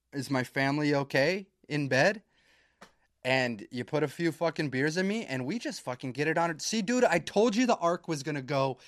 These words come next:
exactly how the fucking arc went. Isn't everyone happy now?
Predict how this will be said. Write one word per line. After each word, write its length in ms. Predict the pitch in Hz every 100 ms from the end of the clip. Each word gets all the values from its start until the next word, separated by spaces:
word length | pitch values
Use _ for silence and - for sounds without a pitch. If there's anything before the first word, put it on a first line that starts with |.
| - -
exactly 640 | 135 127 117 143 156 -
how 140 | 151 151
the 80 | 139
fucking 320 | 151 135 131
arc 240 | 110 -
went. 160 | 98 85 - -
Isn't 220 | 151 196 311
everyone 320 | 311 302 190
happy 320 | 131 123 160
now? 220 | 160 190